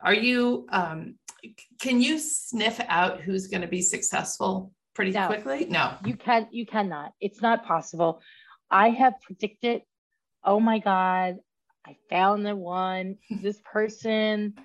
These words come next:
Speaker 2: and I put them up on the pedestal, and they know what happens?
Speaker 1: Tell me.
Speaker 2: Nothing.
Speaker 1: Oh. <laughs>
Speaker 2: And then the ones that you predict, they're like, "Oh,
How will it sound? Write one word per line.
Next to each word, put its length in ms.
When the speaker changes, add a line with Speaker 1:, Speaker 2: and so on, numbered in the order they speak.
Speaker 2:
and 120
I 140
put 280
them 180
up 180
on 120
the 80
pedestal, 760
and 280
they 140
know 140
what 120
happens? 500
Speaker 1:
Tell 140
me. 180
Speaker 2:
Nothing. 500
Speaker 1:
Oh. 1800
<laughs> 40
Speaker 2:
And 140
then 180
the 80
ones 420
that 140
you 120
predict, 480
they're 160
like, 320
"Oh, 220